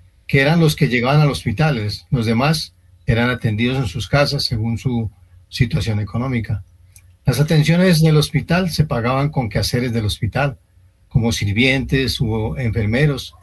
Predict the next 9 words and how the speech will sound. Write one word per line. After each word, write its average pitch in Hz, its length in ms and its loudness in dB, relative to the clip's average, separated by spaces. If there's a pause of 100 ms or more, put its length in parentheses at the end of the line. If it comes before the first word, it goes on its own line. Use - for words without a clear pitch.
(280)
y - 100 0
Camilo 165 380 4
se 156 140 2
quedó 143 240 2
ahí 160 300 2 (120)
a 120 100 -4
trabajar 117 440 -2
como 127 220 -4
sirviente. 107 600 -4